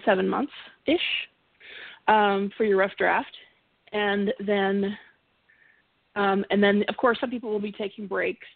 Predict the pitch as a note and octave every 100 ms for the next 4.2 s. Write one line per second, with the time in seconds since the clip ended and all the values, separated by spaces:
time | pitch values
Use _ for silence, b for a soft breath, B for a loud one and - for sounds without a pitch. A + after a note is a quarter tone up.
0 | - F#3+ F#3 F3 F3+ F3+ F#3 _ _ _
1 | _ - F#3+ F3+ F#3 G3 F#3 F3+ - E3+
2 | C#3+ F#3+ - F3+ F3+ - - - A#3+ A#3
3 | _ - F#3 F3+ F#3 F3+ F#3 F#3 F3+ D#3+
4 | D#3